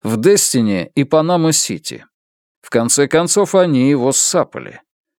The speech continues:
Теперь он отбывает тридцатилетний срок за длинный список преступлений, в основном банковское и налоговое мошенничество и отмывание денег. Вместе с ним погорел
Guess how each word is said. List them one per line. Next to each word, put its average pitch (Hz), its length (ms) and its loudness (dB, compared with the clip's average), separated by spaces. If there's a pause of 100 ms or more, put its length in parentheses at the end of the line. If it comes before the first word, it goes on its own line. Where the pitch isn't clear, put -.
(100)
Теперь 160 460 0
он 208 120 0
отбывает 160 600 2
тридцатилетний 139 800 -2
срок 156 380 0
за 123 160 2
длинный 143 420 0
список 147 440 -4
преступлений, 151 840 -4 (380)
в 113 160 2
основном 143 680 0
банковское 135 720 0
и - 20 0
налоговое 131 560 0
мошенничество 107 920 -2
и - 20 0
отмывание 120 680 0
денег. - 500 -12 (1000)
Вместе 180 480 0
с - 100 -2
ним 190 200 0
погорел 170 420 2